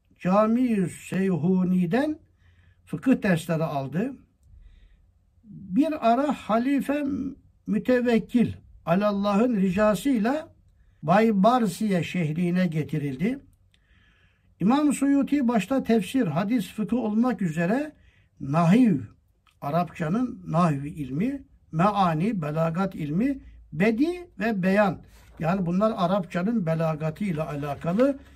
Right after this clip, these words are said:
eserler yazdı. Hadiste derin bir ilmi sebebiyle Şeyhül Hadis diye de anılıyor. Meşhur Celaleyn tefsiri vardır. Tür-, Türkiye'de hocalar arasında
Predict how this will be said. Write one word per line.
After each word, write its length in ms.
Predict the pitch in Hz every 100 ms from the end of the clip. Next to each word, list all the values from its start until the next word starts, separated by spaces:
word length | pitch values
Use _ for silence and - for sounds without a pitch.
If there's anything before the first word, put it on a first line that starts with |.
| - - - - _ -
eserler 540 | 160 - 233 226 240 220
yazdı. 580 | 175 156 139 233 285 - _ _ - -
Hadiste 580 | - 170 208 - 214 185
derin 360 | 185 214 226 196
bir 220 | 196 240
ilmi 360 | 196 185 190 202
sebebiyle 880 | - 175 165 165 220 180 202 262 262
Şeyhül 480 | - 190 247 220 214
Hadis 500 | 151 185 190 208 -
diye 220 | 185 175
de 60 | 185
anılıyor. 680 | 208 156 151 123 101 92 - _ _ _ _ _ _ _ _ _ _ _ _ _ _ - _ - _ _ -
Meşhur 500 | 269 - - 349 285 - - -
Celaleyn 640 | 202 226 247 254 285 254
tefsiri 540 | 208 180 - 165 156
vardır. 560 | 143 135 143 285 - - - - - - - - - -
Tür-, 180 | - 156 - -
Türkiye'de 720 | 170 165 180 165 151 160 160
hocalar 560 | 147 156 156 147 143
arasında 720 | - 135 131 - 127 139 -